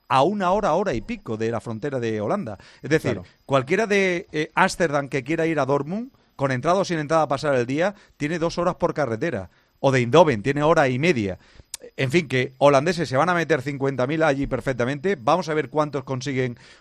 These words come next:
Speaker 1: una entrada en un campo que tiene aforo para setenta mil.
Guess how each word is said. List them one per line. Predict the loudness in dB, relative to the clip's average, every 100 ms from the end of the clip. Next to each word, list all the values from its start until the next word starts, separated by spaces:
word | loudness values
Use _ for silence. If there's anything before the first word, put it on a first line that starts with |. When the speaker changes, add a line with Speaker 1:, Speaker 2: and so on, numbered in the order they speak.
| _
Speaker 1:
una | 6 6 4
entrada | 2 2 2
en | 0
un | -2
campo | -2 -2 0
que | 0
tiene | -2
aforo | -2 -2 -2
para | 0 -2
setenta | -4 -6 -4 -2
mil. | -2 -2